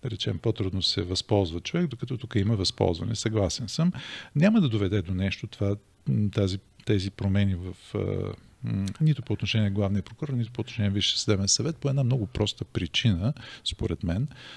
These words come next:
а, че ако някой иска наистина да реформира у-, държавното обвинение, то се нуждае в някаква степен от, а, реформиране. А, това може много лесно или сравнително лесно да стане с промени в Наказателно-процесуалния кодекс. Да го преведа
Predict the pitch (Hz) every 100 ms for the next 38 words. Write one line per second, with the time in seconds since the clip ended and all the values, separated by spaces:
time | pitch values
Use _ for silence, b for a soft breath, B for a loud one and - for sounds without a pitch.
0 | B B 123 101 101 - - 95 - 90
1 | 87 85 98 139 143 147 - 104 117 -
2 | 120 98 98 - 92 104 123 101 90 101
3 | 120 117 113 101 95 95 95 95 87 87
4 | 87 85 87 131 156 107 98 127 143 143
5 | 170 90 87 98 - 98 95 - 82 82
6 | - - - 95 - - 98 87 101 85
7 | 87 80 87 143 175 B B B - 131
8 | 107 107 147 123 117 107 110 120 95 95
9 | - 143 160 117 113 151 156 190 98 92
10 | 98 139 - 107 - 107 107 - - -
11 | 98 101 110 101 104 95 92 - 98 -
12 | - - 85 85 85 - 85 98 - 107
13 | 98 95 - 87 87 98 92